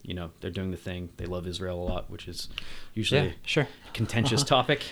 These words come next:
Speaker 2: Uh, yeah, yeah, yeah.
Speaker 1: Yeah, stay over there with that.
Speaker 2: Yeah, stay there. <laughs>
Speaker 1: Uh, but it's,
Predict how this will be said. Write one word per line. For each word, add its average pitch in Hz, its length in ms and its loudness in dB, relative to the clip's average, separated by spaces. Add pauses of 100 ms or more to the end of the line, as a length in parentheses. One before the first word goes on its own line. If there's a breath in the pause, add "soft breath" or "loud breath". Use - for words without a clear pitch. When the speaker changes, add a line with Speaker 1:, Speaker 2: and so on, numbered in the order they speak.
(120)
Speaker 2:
Uh, 143 60 6
yeah, 139 540 10
yeah, 127 260 12
yeah. 127 320 10
Speaker 1:
Yeah, 120 160 10
stay 127 240 6
over 113 140 8
there 135 180 10
with 139 120 6
that. 165 220 10
Speaker 2:
Yeah, 156 80 2
stay - 300 4
there. - 100 12 (140)
<laughs> 208 100 12
Speaker 1:
Uh, 131 200 12
but 175 120 12
it's, 180 140 8